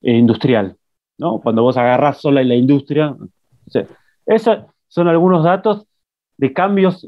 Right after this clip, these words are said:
geoeconómicos estructurales que también van acompañados con cambios políticos y, y otros. Y obviamente esta tendencia hace que Occidente,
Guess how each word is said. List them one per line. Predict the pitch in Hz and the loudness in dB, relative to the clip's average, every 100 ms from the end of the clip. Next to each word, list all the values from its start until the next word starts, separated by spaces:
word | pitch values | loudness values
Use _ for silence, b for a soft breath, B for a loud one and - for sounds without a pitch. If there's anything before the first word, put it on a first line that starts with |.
| - | -10
geoeconómicos | - 127 135 160 180 180 147 135 | -8 -2 0 2 2 0 -4 -6
estructurales | - 123 - 160 190 208 | -12 -8 -2 0 0 -4
que | 151 | -4
también | 120 143 | -2 -2
van | 151 143 123 | -2 -2 -4
acompañados | 120 110 127 139 | -8 -4 -2 -2
con | 123 120 | -2 -4
cambios | 127 127 120 | -2 -2 0
políticos | 117 117 131 - 131 123 113 - _ - | 0 2 2 0 -2 0 -2 -4 _ -20
y, | - - | -20 -10
y | 117 | -8
otros. | - - - _ _ _ _ _ _ _ _ _ _ _ _ _ _ _ _ _ _ - | -6 -10 -14 _ _ _ _ _ _ _ _ _ _ _ _ _ _ _ _ _ _ -4
Y | 165 196 | 2 4
obviamente | 226 214 233 214 190 | 4 4 0 0 -2
esta | 185 165 | -2 -2
tendencia | 180 208 233 214 196 | -2 2 2 2 0
hace | 170 - 147 | 0 -4 -6
que | 160 160 160 123 - _ _ _ _ _ _ _ _ _ | 0 2 2 0 -4 _ _ _ _ _ _ _ _ _
Occidente, | 147 135 - 160 190 220 214 240 | -4 -4 -2 2 2 2 0 -4